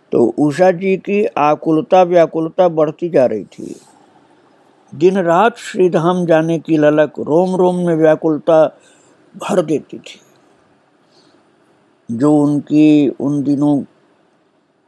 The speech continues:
की रचनाओं में झलक पड़ती है। वो बड़े भाव से कहती हैं, लेखनी के द्वारा व्यक्त करके, "दूर रहना सोचकर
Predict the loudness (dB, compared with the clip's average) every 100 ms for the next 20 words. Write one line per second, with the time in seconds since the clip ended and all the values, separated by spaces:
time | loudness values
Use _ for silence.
0 | _ _ 0 0 0 -2 0 2 0 -2
1 | -4 -10 -18 _ _ _ _ _ -18 -16
2 | -12 -6 -6 -6 -12 -12 _ -16 -16 -18
3 | -20 _ _ _ _ _ _ _ _ _
4 | _ _ _ _ _ _ _ _ _ -6
5 | -2 0 -2 -6 -14 -8 -4 -4 -6 -2
6 | 0 0 -2 -8 -10 -10 -12 -10 -10 -10
7 | -10 -14 -18 _ _ _ _ _ _ _
8 | _ _ _ -16 -8 -4 -4 -4 -4 -4
9 | -2 -6 -4 -2 -2 -4 -6 -8 _ -14
10 | -12 -12 -16 -16 -16 -20 _ _ _ _
11 | _ _ _ _ _ -10 -2 2 2 2
12 | -2 -4 -6 -8 -6 -8 -10 -6 -2 -2
13 | -6 -4 -2 -2 -4